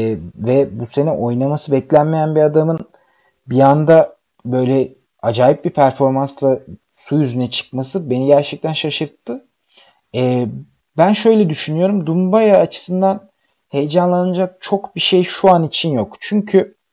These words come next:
e, bir anda dakikalarında kesilme görebiliriz. Çünkü şunu söyleyeyim, e, son üç maç dışında toplam yirmi dakikadan az oynadı diye hatırlıyorum. Yani son üç maç dışında yirmi dakikadan a-, az oynayan bir oyuncunun da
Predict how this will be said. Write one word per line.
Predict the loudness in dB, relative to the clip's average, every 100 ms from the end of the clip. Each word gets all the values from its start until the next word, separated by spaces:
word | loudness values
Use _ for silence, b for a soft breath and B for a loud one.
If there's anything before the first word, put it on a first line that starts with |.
| _ _ _ _ _ _ _ -4
e, | 0 -2 -4 -12 -18 _ 0
bir | 6
anda | 6 6 6 6 6 b b b b
dakikalarında | 0 0 -2 2 4 4 2 -2
kesilme | -4 -6 -2 0 0
görebiliriz. | 2 2 0 -2 -8 -10
Çünkü | -12 -10 -8 -8 _ _
şunu | -12 -8 -6
söyleyeyim, | 0 2 2 -2 -6 _ _ _ _
e, | -6 -4 -6
son | -4 -2 -2
üç | -4 -4
maç | -4 -4 -6
dışında | -8 -6 -6
toplam | -4 -4 -4 0 0 -2 _ _ -8
yirmi | -4 -2 0
dakikadan | -2 -2 -2 0
az | -2 -2
oynadı | -2 -2 -4 -6
diye | -8
hatırlıyorum. | -8 -10 -10 -10 -12 -14 _ _ _ _ _ _ _ _ _ -6
Yani | -4 -2 -2 -4 -10
son | -14 -8 -6
üç | -6 -4
maç | -4 -4
dışında | -10 -6 -4
yirmi | -2
dakikadan | -2 -2 -2 -2
a-, | -4 -6 -4
az | 0
oynayan | 0 0 0 0
bir | 0
oyuncunun | 0 0 -2 -6 -6 -4
da | -4